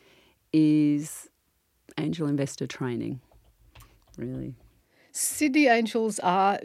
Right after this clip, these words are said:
Speaker 2: have contributed for the last three years, and they do one event in
Speaker 1: Oh,
Speaker 2: this
Speaker 1: great.
Speaker 2: regard. Yeah,
Speaker 1: Yeah,
Speaker 2: yeah. But I,
Speaker 1: that's
Speaker 2: yeah,
Speaker 1: awesome.
Speaker 2: totally agree. There should be more of that on the program because I think there's a lot, again, getting back to people working for those big tech companies as well.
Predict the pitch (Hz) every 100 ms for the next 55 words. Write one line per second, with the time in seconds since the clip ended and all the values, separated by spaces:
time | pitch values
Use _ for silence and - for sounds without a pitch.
0 | - - 254 247 247 - 254 359 440 -
1 | 208 185 175 180 - - 196 180 180 254
2 | 370 220 196 196 196 180 160 160 160 160
3 | - 156 156 226 - _ _ - 240 180
4 | 277 370 180 185 247 277 254 170 - 294
5 | 349 190 170 240 - 247 226 185 151 -
6 | 220 208 196 185 180 156 165 - 180 170
7 | 160 156 156 135 - 170 156 - 151 156
8 | 151 147 165 170 - - - - 160 233
9 | 214 208 185 190 220 202 226 220 214 -
10 | 226 240 208 202 - 208 196 190 - -
11 | - 214 208 190 196 202 175 175 170 -
12 | 180 175 - 208 - - 190 175 170 165
13 | 151 - 190 196 139